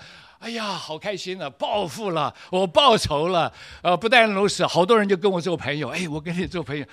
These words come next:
我们联合在一起。呃，这就是可怜的人啊，在今天是仇敌，明天是朋友，今天是朋友，明天是仇敌。哈利路亚，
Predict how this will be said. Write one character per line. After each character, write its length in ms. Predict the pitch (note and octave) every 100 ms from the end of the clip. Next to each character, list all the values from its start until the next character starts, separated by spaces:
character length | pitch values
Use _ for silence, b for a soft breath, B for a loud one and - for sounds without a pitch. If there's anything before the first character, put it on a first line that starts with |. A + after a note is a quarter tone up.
| B
我 80 | F#3
们 160 | G#3
联 180 | F#3 G#3
合 160 | F#3+ F#3
在 160 | F3+
一 120 | D#3+ C#3+
起。 260 | - G#2+ b b b b b _
呃， 100 | A#2+
这 160 | C3 F#3+
就 160 | D#3+
是 160 | D3+ D3
可 280 | - B2+ A2
怜 260 | A2 A#2+ C3+
的 180 | C3 - b b b
人 600 | F#2+ G#2 G#2+ G#2+ A2+ C#3+ - _
啊， 380 | A2+ A2 F2 E2+ b b b b b _
在 280 | - C3 G#2+ C3 _ _ _ _ _ -
今 180 | F3
天 140 | E3+ E3+
是 340 | E3+ D3+ A2+ _ _ _
仇 260 | - C3+ C#3
敌， 180 | A#2 G#2+
明 160 | B2
天 280 | C3+ C3 B2+ -
是 520 | - - - C#3 A2+ -
朋 260 | - F#2 G#2+
友， 200 | G2+ D#2 _ b b b b _ _ -
今 180 | D#3
天 200 | E3 D#3+ E3
是 160 | - D3
朋 240 | A2 A2 B2
友， 200 | A2 F2+ _
明 180 | A#2 B2
天 180 | B2 B2
是 180 | -
仇 340 | A2+ - F#2 A2
敌。 220 | G2+ F2 b b b b b b
哈 240 | - D3+
利 160 | D3 D3+
路 180 | D3 D3+
亚， 280 | C#3 A2